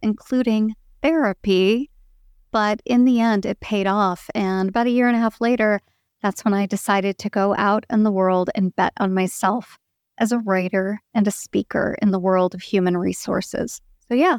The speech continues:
I mean, I think it paid dividends, but there are a lot of steps along the way. And no, I didn't just up and quit my job, which I think a lot of people want to do.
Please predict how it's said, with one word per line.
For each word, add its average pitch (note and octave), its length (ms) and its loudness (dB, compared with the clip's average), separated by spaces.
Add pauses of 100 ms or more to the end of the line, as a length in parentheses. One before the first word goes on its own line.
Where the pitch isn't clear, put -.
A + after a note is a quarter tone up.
I A3 140 0
mean, A3+ 240 2
I B3 160 -2
think D4+ 160 -2
it C#4+ 80 -6
paid B3+ 240 0
dividends, G#3+ 600 -2 (840)
but - 260 -2
there C#4 140 2
are - 20 4
a C#4+ 120 2
lot B3 220 2
of A3 100 -2
steps - 360 -6
along G#3+ 380 0
the G3+ 80 0
way. G#3 340 2
And A3 180 0
no, A#3+ 280 4
I G#3 120 -2
didn't A3+ 320 0
just - 440 -4 (100)
up G#3 140 -4
and F#3 120 -2
quit - 220 -4
my F#3+ 180 -2
job, F#3+ 480 0 (140)
which - 180 -6
I G3+ 60 0
think G3 220 -2
a G3+ 60 2
lot F3+ 180 2
of F#3 60 -6
people F3+ 440 -2 (100)
want F3+ 260 0
to E3+ 40 -2
do. F3 220 -2